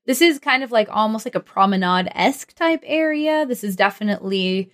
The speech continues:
like, a series of inns very close to the casino. Like, they're all here for a reason kind of thing. And there are, like, seating areas and little garden installations, and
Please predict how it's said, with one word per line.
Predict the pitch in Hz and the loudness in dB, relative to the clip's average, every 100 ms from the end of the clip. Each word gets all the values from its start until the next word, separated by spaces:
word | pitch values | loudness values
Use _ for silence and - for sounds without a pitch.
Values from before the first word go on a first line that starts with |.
| _ _ _ 208 | _ _ _ 2
like, | 190 185 - | 2 2 -4
a | 196 | -8
series | - 262 254 240 226 | -2 2 2 0 0
of | 233 - | -2 0
inns | 190 185 190 185 180 | 0 2 0 -2 -4
very | 208 214 | -2 -2
close | 208 180 180 185 | 0 2 2 0
to | - 190 180 175 175 | -6 -2 0 2 0
the | 190 | -2
casino. | 202 202 - 175 165 160 165 | -8 -12 -6 -2 0 0 0
Like, | 160 160 | -2 -2
they're | 185 | 0
all | 185 | 0
here | 185 185 | 2 -2
for | 180 180 165 | -2 -4 -2
a | |
reason | 156 165 180 | -2 -4 -4
kind | 190 175 170 | -4 -4 -6
of | - | -8
thing. | 175 170 170 - - _ | -8 -8 -8 -16 -20 _
And | 262 | 0
there | 277 262 233 | 2 4 2
are, | 226 | 2
like, | 202 _ | -4 _
seating | - - 247 226 220 | -8 2 2 4 2
areas | 208 202 202 196 196 196 | 2 2 2 0 0 -4
and | 208 | -4
little | 202 | -4
garden | 180 180 175 185 190 | -4 0 2 2 0
installations, | 185 185 - 190 190 180 - 185 180 185 180 | -2 -4 -6 -2 0 -2 -2 -2 0 -2 -2
and | 175 | -4